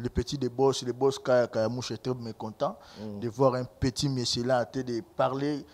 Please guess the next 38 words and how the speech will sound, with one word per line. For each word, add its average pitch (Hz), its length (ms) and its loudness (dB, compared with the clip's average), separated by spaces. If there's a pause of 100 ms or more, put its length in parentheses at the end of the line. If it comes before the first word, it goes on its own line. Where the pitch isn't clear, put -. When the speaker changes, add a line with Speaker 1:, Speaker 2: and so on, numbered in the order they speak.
(140)
Speaker 1:
comme 135 180 2
si - 120 -4
Kofi 139 280 -2
était 131 160 -4
son 120 220 -6
ami. 131 280 -6 (360)
Donc 120 160 -2
je 113 140 -6
le 110 80 -6
salue, 123 360 -2
le 117 80 0
boss 113 280 -4
Kaya 113 260 2
Kaya 110 200 -2
Mouche, 120 280 -2 (260)
il 113 80 -6
était 107 180 -8
vraiment 123 360 0
très - 180 0
mécontent. 120 540 0
Et 123 100 2
je 110 140 -6
salue 120 280 -4
aussi 123 240 -4
Yann 127 160 4
Nené 120 200 -6
Consalves, 113 680 -4
l'ami 117 240 -4
des 117 120 -2
boss, 127 280 0
il 123 60 -6
m'a 113 120 -2
appelé. 127 400 -2 (580)
Je 120 120 -10
salue, 131 320 2
euh, 120 460 6
les 117 100 -2
boss 139 440 10